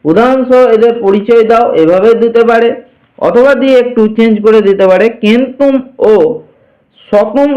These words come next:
সম্বন্ধে একটি নাতিদীর্ঘ প্রবন্ধ রচনা করো। এটা কিন্তু খুব ইম্পর্ট্যান্ট এবছরের জন্য। দেখো ফাইনাল সংস্কৃত ভাষাতত্ত্ব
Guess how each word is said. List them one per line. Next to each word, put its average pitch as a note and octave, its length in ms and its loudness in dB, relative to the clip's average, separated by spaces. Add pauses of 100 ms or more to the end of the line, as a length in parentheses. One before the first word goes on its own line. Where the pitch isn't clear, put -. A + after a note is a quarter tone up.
(120)
সম্বন্ধে A3+ 520 0
একটি G3 180 -8 (120)
নাতিদীর্ঘ G#3+ 500 -2 (140)
প্রবন্ধ G3 360 -2
রচনা E3 420 -2 (120)
করো। G2 200 -4 (300)
এটা F#3 180 -2
কিন্তু A3 200 0 (120)
খুব C4 120 0 (220)
ইম্পর্ট্যান্ট F3+ 520 -4
এবছরের B2+ 580 -4 (100)
জন্য। G#2 200 -12 (380)
দেখো C4 240 -2 (160)
ফাইনাল B3 440 0 (120)
সংস্কৃত A3 460 -2
ভাষাতত্ত্ব A3+ 520 -2